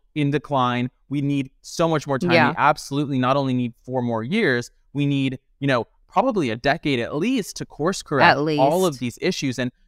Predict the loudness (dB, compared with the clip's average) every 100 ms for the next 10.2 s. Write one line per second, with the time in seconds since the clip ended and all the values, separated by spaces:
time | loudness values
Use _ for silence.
0 | -2 2 2 2 0 -4 -4 -2 -2 -2
1 | -6 -6 -4 2 2 0 -2 -4 -2 -6
2 | -4 -4 -4 0 2 2 2 -2 -2 -2
3 | 2 2 0 -4 -6 -2 0 2 0 0
4 | -4 -4 -6 -6 -4 -4 -2 -2 -2 -4
5 | _ -6 -4 0 0 0 -12 -6 -4 -6
6 | -8 -8 -8 -10 -6 -4 -4 -6 _ _
7 | -2 -2 -2 -6 0 2 2 2 0 -4
8 | -6 -6 2 2 4 2 2 2 0 0
9 | -2 -2 2 2 4 2 0 -6 -6 -6
10 | -6 -8